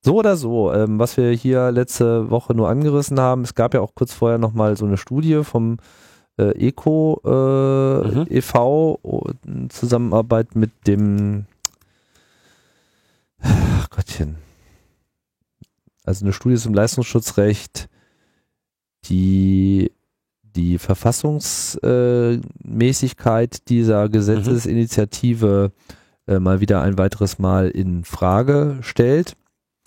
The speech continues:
Speaker 1: Und das Thema ist auch noch nicht vom Tisch. Also grundsätzlich ist einfach diese ganze Regelung nach wie vor umstritten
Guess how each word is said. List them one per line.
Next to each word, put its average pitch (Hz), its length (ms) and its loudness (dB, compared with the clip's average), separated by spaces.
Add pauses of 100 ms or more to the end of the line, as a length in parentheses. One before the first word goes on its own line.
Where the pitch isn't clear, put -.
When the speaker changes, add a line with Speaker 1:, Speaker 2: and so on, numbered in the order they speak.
(800)
Speaker 1:
Und 113 720 2 (800)
das 101 180 0
Thema 123 280 2
ist 113 120 2
auch 117 120 0
noch 139 120 4
nicht 113 140 -2
vom 95 160 -6
Tisch. - 420 -6 (280)
Also 90 560 0 (1600)
grundsätzlich 117 960 0 (340)
ist - 300 0
einfach 110 400 0
diese 104 280 2
ganze 110 340 0
Regelung 95 640 0 (360)
nach 113 240 2
wie 113 60 -6
vor 90 440 0
umstritten 117 760 -4